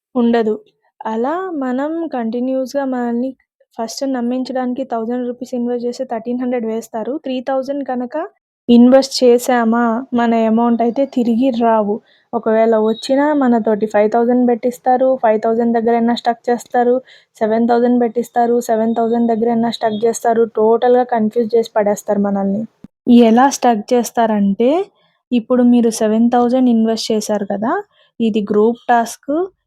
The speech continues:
ఇందులో సీట్స్ అవైలబిలిటీ లేవు. మీరు ఖచ్చితంగా ఇంకొక ట్వెల్వ్ థౌజండ్ వేస్తే గానీ మీరు మీ అమౌంట్ మొత్తం తిరిగి రావు. So, మీరు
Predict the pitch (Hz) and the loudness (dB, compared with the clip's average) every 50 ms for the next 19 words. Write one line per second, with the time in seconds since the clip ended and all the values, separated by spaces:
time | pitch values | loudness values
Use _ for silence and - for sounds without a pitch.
0 | _ _ - 233 226 220 220 226 233 247 240 233 - - 214 214 233 226 - - | _ _ -4 0 0 0 0 0 0 -2 -2 -4 -4 -2 -2 -2 -2 -2 -4 -2
1 | 233 220 214 214 220 226 220 226 233 233 226 226 247 233 226 220 214 214 214 277 | 0 0 2 2 2 2 0 0 0 0 0 0 0 0 2 2 0 0 0 0
2 | 370 427 415 285 247 226 208 - 208 202 - - 214 - 233 226 233 233 254 294 | -2 0 0 0 0 0 0 -2 -4 -4 -4 -4 -2 0 2 2 2 4 4 2
3 | 370 403 - - - - - _ - 233 226 226 226 220 214 208 208 202 - 202 | 0 0 -4 -12 -20 -20 -12 _ 0 2 4 4 4 2 2 0 0 0 0 0
4 | 196 196 202 196 220 220 226 220 247 247 247 233 220 214 208 214 214 - - 240 | 0 0 0 0 0 0 0 0 0 2 2 2 2 2 0 -2 -4 -4 -2 -2
5 | 233 226 226 220 220 247 269 269 254 240 226 226 220 214 208 208 208 214 214 208 | 0 0 0 0 2 2 2 2 2 2 2 2 2 2 2 2 2 2 2 2
6 | 208 196 196 202 214 220 226 226 233 226 214 202 196 - - 233 240 240 233 - | 2 2 2 2 2 2 0 0 0 0 0 -2 -4 -4 0 2 2 2 2 2
7 | 214 202 202 208 226 220 208 196 190 196 196 247 311 392 440 427 - - - - | 0 0 0 0 2 2 2 2 0 -2 0 2 4 4 2 2 -2 -18 -20 -20
8 | _ _ _ - - - 240 233 226 214 208 202 208 - _ _ _ _ _ - | _ _ _ -6 -2 2 2 4 4 4 2 0 -2 -6 _ _ _ _ _ -4
9 | 226 220 220 220 220 220 | -2 0 2 2 2 2